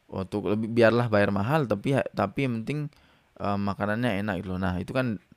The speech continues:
ada proses negosiasi, ada proses berdiskusi. Meskipun nanti, eh, makannya jadinya di tempat A, tapi si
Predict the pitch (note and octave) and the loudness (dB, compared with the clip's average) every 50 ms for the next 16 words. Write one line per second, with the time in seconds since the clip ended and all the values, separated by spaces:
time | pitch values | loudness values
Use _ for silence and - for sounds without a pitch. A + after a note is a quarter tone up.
0 | _ _ - E2+ - G#2 G2+ - G#2 G2 - A2 - - G#2+ G2 F#2 G2+ G2 - | _ _ -2 0 0 0 0 -2 -4 -4 -4 -6 -6 -4 -4 -2 -2 -2 -2 -2
1 | G2+ G2+ G2 - - G2+ F#2+ F#2+ G2 - G2 G2 F#2+ - G#2+ G2+ - - - - | -4 -6 -6 -6 -6 -6 -4 -4 -4 -4 -4 -4 -4 -4 -4 -4 -6 -10 -20 -20
2 | - - - - - - - - - A2 G2 G2+ G#2 G2 - - G#2+ G#2 - - | -20 -20 -20 -20 -20 -20 -20 -12 -8 -6 -2 -2 -2 -2 -2 -4 -4 -4 -4 -4
3 | - G#2 G2 F#2+ G2 F#2 - - - _ - F2+ G#2 G2+ - A#2 G#2 - B2 A#2 | -4 -4 -2 -2 -4 -6 -10 -14 -20 _ -8 -8 -8 -6 -6 -6 -4 -2 0 2
4 | A2+ A2 G#2+ G#2 A#2+ F#2+ - - - _ _ _ _ _ _ _ _ _ _ _ | 2 2 2 0 -2 -2 -2 -6 -14 _ _ _ _ _ _ _ _ _ _ _
5 | _ _ _ - G2+ G2+ G2+ G2+ G2+ G#2 G#2+ G#2 - - A2 A2 A2 A2 G#2+ A2 | _ _ _ -4 -2 0 0 0 0 0 -2 -2 0 0 -2 0 0 2 2 2
6 | G2+ G#2 G#2+ G#2+ G#2 G#2 G#2+ G2 - G#2+ G2+ - G2+ - - - A#2 C#3+ D#3 E3 | 2 2 0 0 0 0 -2 -4 -4 -6 -6 -4 -4 -4 0 0 2 2 2 2
7 | D3 C3 - G#2 - - D3+ D#3+ - _ - - A#2+ A2+ A2 A2 G#2+ G2 - | 0 0 -2 -2 -2 -2 -6 -6 -10 _ -10 -6 -2 -2 0 0 0 -2 -4